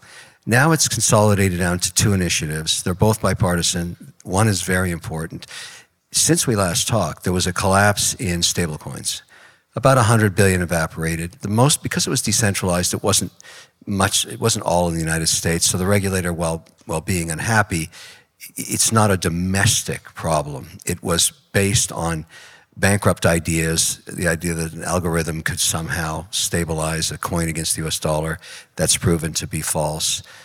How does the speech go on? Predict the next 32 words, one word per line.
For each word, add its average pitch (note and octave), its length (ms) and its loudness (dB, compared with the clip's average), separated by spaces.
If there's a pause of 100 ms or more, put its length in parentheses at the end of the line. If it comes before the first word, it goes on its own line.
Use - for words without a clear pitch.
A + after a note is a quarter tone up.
(240)
Um, E2+ 520 -2 (160)
we've G2 160 0
had F#2+ 160 2
lots F2+ 320 4
of G2+ 100 -4
pundits, F#2+ 540 2
Jamie F2 240 0
Dimon E2 360 -2
lately E2 460 -2
calling E2 400 -2
it, D#2 300 -4
uh, D2 260 -6 (500)
decentralized E2 600 0
Ponzi E2+ 340 -2
schemes. D#2+ 440 -2
He F2+ 60 -4
was D#2+ 140 0
speaking - 460 -2
specifically D#2+ 960 -2 (160)
to D2+ 460 -4 (100)
stablecoins, D#2+ 640 0
I D2+ 100 -2
believe, D2+ 300 -4
in D2+ 80 -6
that D2 140 -6
statement. D#2+ 500 -4 (300)
However, D#3 600 4 (160)
um, A2 480 2 (460)
at G#2+ 100 4
the B2+ 100 2
same D#3+ 360 4
time, A2+ 640 2